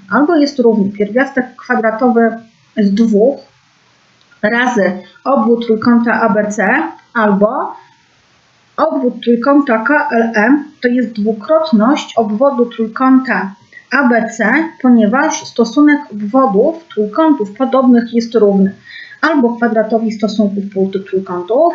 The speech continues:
albo pierwiastkowi kwadratowemu ze stosunku pól tych trójkątów,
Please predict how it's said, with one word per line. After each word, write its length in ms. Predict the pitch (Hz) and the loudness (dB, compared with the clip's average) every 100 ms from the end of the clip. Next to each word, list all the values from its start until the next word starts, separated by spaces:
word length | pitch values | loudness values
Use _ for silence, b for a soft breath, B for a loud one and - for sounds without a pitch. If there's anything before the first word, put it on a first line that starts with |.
| - | -2
albo 220 | 247 269 | -2 0
pierwiastkowi 720 | 285 240 214 220 - 269 262 240 | 0 0 -2 -4 -2 -2 0 -2
kwadratowemu 800 | - 269 262 247 220 254 233 226 | -2 -2 -2 0 0 4 4 4
ze 100 | 277 | 0
stosunku 560 | 254 220 262 262 - | -2 -2 0 0 -2
pól 240 | 196 285 247 | -4 -4 -2
tych 220 | 196 196 | -4 -4
trójkątów, 540 | 190 190 190 311 427 | -8 -4 -2 0 -2